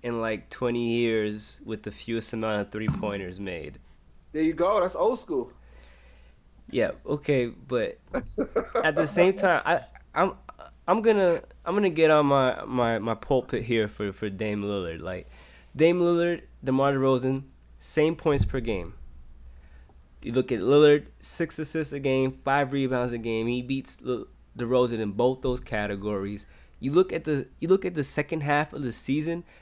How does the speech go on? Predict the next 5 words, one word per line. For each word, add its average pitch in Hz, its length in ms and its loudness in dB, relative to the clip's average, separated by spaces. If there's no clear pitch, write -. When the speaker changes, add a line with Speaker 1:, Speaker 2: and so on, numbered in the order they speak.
Speaker 1:
the 120 80 -2
Blazers 151 500 2
were, 135 300 4
by, 123 300 0
like, 110 280 -4